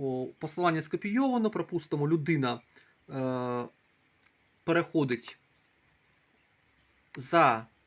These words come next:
цим посиланням. Вона може його взяти з Вайбера чи з теж скопіювати і, е, вставити через буфер обміну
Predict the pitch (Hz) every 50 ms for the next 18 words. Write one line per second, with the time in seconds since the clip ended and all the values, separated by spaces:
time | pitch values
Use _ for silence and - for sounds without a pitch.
0 | _ _ _ - - - 160 147 143 135 - 143 143 - 202 208 240 269 285 277
1 | 262 269 262 269 269 - _ _ _ _ _ _ _ _ _ _ _ _ _ _
2 | _ _ _ _ _ _ _ _ _ _ _ _ _ - 165 165 185 180 156 143
3 | 135 - 131 127 123 113 117 120 113 110 123 113 - 127 120 147 175 226 247 240
4 | 233 214 208 208 202 196 196 - - 147 131 131 - - - - - - - 127
5 | 127 123 123 - - - - - - - - - _ _ _ - 175 160 135 -
6 | - - - - 151 - 165 165 165 151 160 151 135 123 - 127 117 113 - _
7 | _ _ _ _ _ _ _ _ - 156 143 139 135 131 131 127 123 127 123 123
8 | - - 98 101 98 - - - _ _ _ _ _ _ _ _ _ _ _ _
9 | _ _ _ _ _ _ _ _ _ _ _ _ _ _ _ _ _ - - -
10 | 160 147 135 131 131 - 135 131 127 120 - 151 143 135 120 131 147 135 - -
11 | 135 135 - 156 143 127 120 131 127 123 123 120